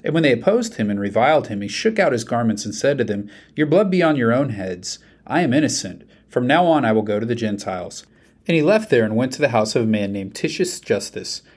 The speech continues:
a worshipper of God. His house was next door to the synagogue. Crispus, the ruler of the synagogue,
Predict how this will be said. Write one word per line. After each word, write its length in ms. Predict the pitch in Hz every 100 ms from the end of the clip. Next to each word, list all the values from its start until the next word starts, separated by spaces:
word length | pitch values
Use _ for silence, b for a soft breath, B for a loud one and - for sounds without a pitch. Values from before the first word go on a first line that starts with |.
| b
a 80 | 113
worshipper 440 | 139 165 123 113
of 120 | 101
God. 360 | 95 110 92 - b b b
His 160 | 147
house 240 | 202 226 220
was 160 | 131
next 220 | 131 123
door 200 | - 139
to 80 | 117
the 120 | 98
synagogue. 580 | 95 143 127 95 90 - _ b b b -
Crispus, 520 | 226 226 - 143 -
the 100 | 123
ruler 300 | 127 214 143
of 80 | 107
the 80 | 104
synagogue, 540 | - 104 101 98 98